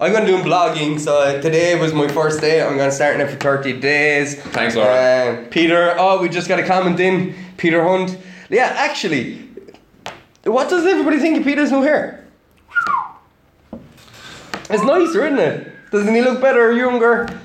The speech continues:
Speaker 1: less fucking homeless or something? <laughs> Yeah?
Speaker 2: I think so.
Speaker 1: Congrats,
Speaker 2: I think so.
Speaker 1: man.
Speaker 2: Less homeless hunt.
Speaker 1: <laughs> Less homeless hunt. Um,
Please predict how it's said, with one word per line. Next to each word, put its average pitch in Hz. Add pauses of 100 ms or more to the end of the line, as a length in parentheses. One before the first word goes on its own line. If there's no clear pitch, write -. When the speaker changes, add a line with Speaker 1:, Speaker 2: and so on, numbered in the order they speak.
(260)
Speaker 1:
less 202 (200)
fucking 196
homeless 214
or 190
something? 214 (340)
<laughs> -
Yeah? 196 (200)
Speaker 2:
I 104
think 117
so. 82 (240)
Speaker 1:
Congrats, 294
Speaker 2:
I 156 (240)
think -
so. -
Speaker 1:
man. - (140)
Speaker 2:
Less 117
homeless 113
hunt. 107 (580)
Speaker 1:
<laughs> -
Less 185
homeless -
hunt. - (640)
Um, 156